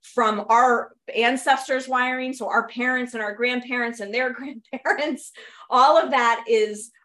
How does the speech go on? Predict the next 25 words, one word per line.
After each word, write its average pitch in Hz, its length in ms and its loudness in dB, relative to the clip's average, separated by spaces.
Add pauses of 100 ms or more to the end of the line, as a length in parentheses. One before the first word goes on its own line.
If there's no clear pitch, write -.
already 269 400 2
programmed 247 500 -4
when 214 120 -8
we 208 120 -8
come 202 240 -8
into 202 280 -6
the, 185 360 -2
into 202 300 -6
the 220 100 2
world 240 540 2
around 208 280 -2
how 233 220 2
we're 226 120 0
gonna 233 180 -2
be 208 160 -10
safe. 214 360 -4
So 196 440 -6 (100)
we 247 160 -4
have 247 160 -8
some 247 280 -4
default 240 580 -6
responses. 240 1040 -2 (240)
So 247 200 4
for 240 240 0
me, 233 680 0